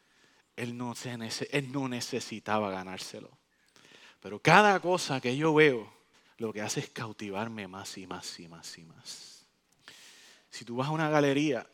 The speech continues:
y tú vas con este servidor, una galería de arte, vamos por ahí para abajo a las millas para llegar al café. ¿Eh? Y, y <laughs>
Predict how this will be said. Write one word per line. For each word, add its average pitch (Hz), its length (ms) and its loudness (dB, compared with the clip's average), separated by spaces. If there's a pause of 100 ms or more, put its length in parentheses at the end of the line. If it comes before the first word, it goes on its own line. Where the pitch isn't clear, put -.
(380)
y 123 80 -10
tú 127 120 -2
vas 143 140 4
con 147 200 0
este 147 200 -2
servidor, 139 540 0
una 139 100 -2
galería 135 400 4
de 135 140 6
arte, 156 260 4
vamos 165 320 -2
por 131 240 -4
ahí 139 80 0
para 156 180 0
abajo 180 220 4
a 160 40 0
las 117 140 2
millas 175 540 -2
para 143 120 4
llegar 131 240 8
al 170 120 6
café. 156 460 4 (800)
¿Eh? 180 160 10 (1700)
Y, 131 340 2 (640)
y - 80 -12 (280)
<laughs> 196 560 8